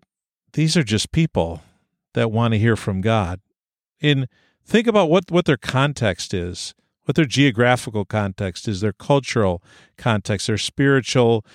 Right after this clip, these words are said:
maturity level, the context of their spiritual life, and, and et cetera, all of those things. So you gotta think through, who are you preaching to? Second consideration: What do you want them to experience through your message?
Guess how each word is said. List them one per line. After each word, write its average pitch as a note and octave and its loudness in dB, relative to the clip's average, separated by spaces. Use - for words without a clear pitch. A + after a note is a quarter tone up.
maturity B2+ 2
level, G2 2
the F2 -4
context A2+ -4
of A2+ -4
their G2+ -2
spiritual A2+ -2
life, F2 -4
and, G#2 -4
and C#3 0
et D#3+ -6
cetera, C#3 0
all E3+ 2
of E3 -2
those C#3+ 2
things. A2 -2
So C3+ 2
you C#3 -12
gotta F3 2
think E3 0
through, B2+ 2
who F#3 2
are C#3 0
you C3 0
preaching A#2+ -4
to? F2+ -8
Second D3 -2
consideration: G#2+ -4
What D3+ 2
do G#3 4
you C#4 4
want A3 0
them G#3+ 0
to F3+ 2
experience C3 0
through B2 -2
your G2+ 0
message? F2+ -8